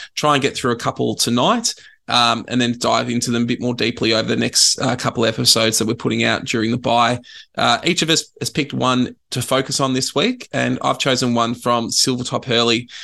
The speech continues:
and he asks, um, about something that Zach spoke, Zach Merritt spoke about,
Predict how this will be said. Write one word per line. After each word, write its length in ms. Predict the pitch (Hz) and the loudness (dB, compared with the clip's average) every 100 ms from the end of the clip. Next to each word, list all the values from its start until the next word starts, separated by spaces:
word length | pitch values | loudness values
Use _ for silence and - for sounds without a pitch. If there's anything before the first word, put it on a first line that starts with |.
| - - | -16 -6
and 160 | 120 139 | -2 0
he 140 | 170 | 2
asks, 500 | 135 123 - - - | 4 2 0 -2 0
um, 400 | 127 120 120 117 127 | 0 2 0 -4 -4
about 200 | 131 120 | -2 -2
something 200 | 147 143 | 0 0
that 100 | 120 | 0
Zach 300 | 123 123 - | 0 -2 -2
spoke, 280 | - 117 - - - | -2 -2 -4 -12 -6
Zach 180 | - 131 | -4 -2
Merritt 240 | 123 117 107 | 0 -2 -2
spoke 300 | - 117 120 | -2 -2 -2
about, 420 | 117 113 123 | -2 0 0